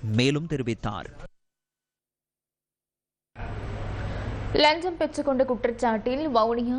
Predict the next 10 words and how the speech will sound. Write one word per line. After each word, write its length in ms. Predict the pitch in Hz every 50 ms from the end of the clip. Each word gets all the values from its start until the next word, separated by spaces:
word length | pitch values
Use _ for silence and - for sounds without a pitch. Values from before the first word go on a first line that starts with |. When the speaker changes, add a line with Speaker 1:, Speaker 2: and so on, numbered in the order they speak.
| 294 302 -
Speaker 2:
பூவரசங்குளம் 800 | 285 277 277 294 294 294 285 - 269 247 233 247 240 240 233 233
போலீஸ் 240 | 196 202 220 220 -
நிலைய 240 | 233 220 214 220
பொறுப்பதிகாரி 760 | 214 - 190 180 180 180 208 185 196 208 202 185 170 190 262 403 - - - - - - -
லஞ்ச 280 | - 294 302 330 392 494 466
ஊழல் 260 | 403 359 339 320 277
விசாரணை 520 | 240 262 247 - 262 262 254 240 233 240 233 202 - - 208
ஆணைக்குழுவினால் 880 | 226 233 262 330 311 - - 254 226 - 214 202 196 196 202 214 208
கைது 280 | - 226 220 190 226 -
செய்யப்பட்டுள்ளார். 760 | - - - - - 165 - - 175 156 151 101 65 - -